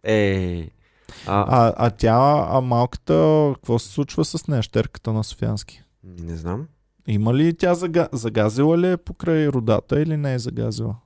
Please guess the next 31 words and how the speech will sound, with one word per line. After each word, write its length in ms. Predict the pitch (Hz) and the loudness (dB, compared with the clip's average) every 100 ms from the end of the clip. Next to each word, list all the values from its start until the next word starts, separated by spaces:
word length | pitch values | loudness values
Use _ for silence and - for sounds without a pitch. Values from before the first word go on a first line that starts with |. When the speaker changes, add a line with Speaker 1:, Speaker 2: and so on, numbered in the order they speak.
| _ - | _ -10
Speaker 1:
М, 220 | 113 95 | -6 -6
чисто 360 | - 95 - - | -8 -14 -14 -16
такова 360 | - 110 104 | -4 0 2
легално, 640 | 98 87 95 95 95 113 135 | 0 0 0 0 0 -4 -6
не 140 | 131 | -6
мисля, 280 | 120 127 127 | -6 -6 -10
че 120 | - | -8
нито 200 | 113 110 - | -8 -8 -8
тя, 200 | 101 101 | -4 -4
нито 400 | 107 104 117 110 | -6 -8 -8 -6
този 260 | 110 110 | -8 -8
сина 260 | 107 120 120 | -10 -6 -4
му 120 | 117 | -4
Антон 400 | 113 110 127 98 - _ _ _ _ _ | -4 0 0 -2 -8 _ _ _ _ _
нещо 340 | 107 101 98 95 | -2 -2 -2 -4
има. 320 | 92 92 139 - _ _ _ _ | -2 -2 -4 -8 _ _ _ _
А, 320 | - 107 107 110 _ _ _ _ 123 | -6 -4 -4 -6 _ _ _ _ -8
разпитваха 540 | 117 - 175 190 165 | -6 -4 -4 -4 -6
ги 120 | 92 | -6
там, 220 | - 110 165 | 0 0 0
но 60 | |
мисля, 180 | 131 135 | -4 -8
че 140 | - | -6
не 80 | 156 | -6
са 420 | 147 156 165 165 147 | -4 -4 -2 -2 -4
затворени 480 | 127 - 107 95 | -6 -6 -4 -4
хората. 380 | 87 92 78 _ | -8 -10 -12 _
Тя, 120 | - 123 | 0 2
Speaker 2:
Мгм. 100 | 104 | 2
Speaker 1:
жена 320 | 117 117 143 | -2 0 0
му, 200 | 143 | -2